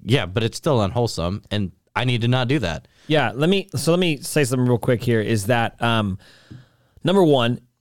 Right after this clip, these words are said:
Speaker 2: Caleb, you kinda said this, no one's ever gonna be perfect at this. No one is.
Speaker 1: Yeah.
Speaker 2: Like, if you try to be perfect at this, you're gonna be disappointed, you're gonna start to feel shame, you're gonna start to feel guilty, it's
Speaker 1: Yeah.
Speaker 2: gonna do the adverse, <laughs> it's gonna have an adverse effect on you. So we're not saying you have to be perfect in this,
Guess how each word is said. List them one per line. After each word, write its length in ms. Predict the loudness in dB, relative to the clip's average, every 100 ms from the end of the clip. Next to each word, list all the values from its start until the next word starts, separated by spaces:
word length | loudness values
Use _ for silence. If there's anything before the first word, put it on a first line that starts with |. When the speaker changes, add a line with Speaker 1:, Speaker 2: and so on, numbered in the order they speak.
| -20 _ _ _ _ _ _ _ -2
Speaker 2:
Caleb, 240 | 2 4
you 60 | 2
kinda 160 | 2 2
said 140 | 0
this, 240 | 0 -2 -6 -2
no 300 | 2 4 4
one's 240 | 2 0 0
ever 160 | 2
gonna 140 | 2 2
be 100 | 2
perfect 320 | 0 -2 -8
at 100 | -8
this. 380 | -10 -8 -12 -14 _ _
No 220 | 0 2
one 160 | 4 2
is. 300 | 0 -6 -8
Speaker 1:
Yeah. 140 | -8 -8 _
Speaker 2:
Like, 360 | 0 2 0 -6 _ _ _ _ _ _ _ _
if 200 | -2 0
you 100 | 0
try 380 | 2 2 2 2
to 140 | 0 0
be 120 | 0
perfect 320 | 2 2 0
at 80 | 0
this, 260 | 0 2 0
you're 60 |
gonna 140 | 2 2
be 100 | 0
disappointed, 640 | 0 0 0 2 2 2
you're 80 | 2
gonna 120 | 2
start 200 | 0 0
to 60 |
feel 160 | 0 -2
shame, 340 | 0 0 2
you're 60 | 0
gonna 80 | 0
start 160 | -2 -4
to 60 |
feel 120 | -4 0
guilty, 360 | 2 2 2
it's 80 | 2
Speaker 1:
Yeah. 40 | 2
Speaker 2:
gonna 120 | 2
do 120 | 2
the 160 | 0 -2
adverse, 640 | -2 0 0 0 -2 -6 -6
<laughs> 80 | -2
it's 200 | -2 0
gonna 100 | 0
have 80 | 2
an 60 | 0
adverse 340 | 0 0 -2
effect 360 | -2 0 0 -2
on 140 | -2
you. 120 | -4 -8 -14 -16 -4
So 140 | 0
we're 100 | 2
not 180 | 2 0
saying 280 | 0 2 4
you 80 |
have 160 | 4 2
to 80 | 0
be 100 | -2
perfect 560 | 0 0 2 0 -2 -2
in 180 | 0 0
this, 300 | -4 -10